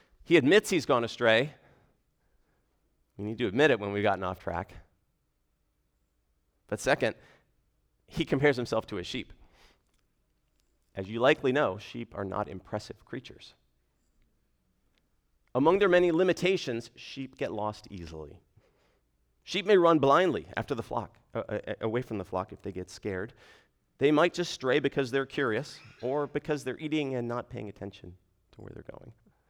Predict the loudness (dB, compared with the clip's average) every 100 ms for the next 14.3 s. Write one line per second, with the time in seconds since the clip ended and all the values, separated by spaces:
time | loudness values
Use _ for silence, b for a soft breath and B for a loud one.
0 | b b b b -4 -2 0 -2 -2 -4
1 | -8 -6 -4 -4 -6 -18 -20 b b _
2 | _ _ _ _ _ _ _ _ _ _
3 | _ _ _ _ _ _ _ _ _ _
4 | -2 0 2 0 2 2 0 -2 -4 -2
5 | -2 -4 -4 -2 -2 -2 -10 -10 -12 -8
6 | -8 -8 -10 -10 -12 -12 -12 -14 -14 -12
7 | -10 -12 _ _ _ _ _ _ _ _
8 | _ _ _ _ _ _ _ _ _ -6
9 | -4 -2 -4 -4 -8 -6 -4 -4 -6 -10
10 | -8 -8 -8 -6 -6 -8 -12 -10 -12 -14
11 | -16 -16 -20 -20 _ _ _ _ _ _
12 | _ _ _ _ _ _ _ _ _ _
13 | -10 -6 4 4 6 2 0 -2 -6 -4
14 | -4 -4 -8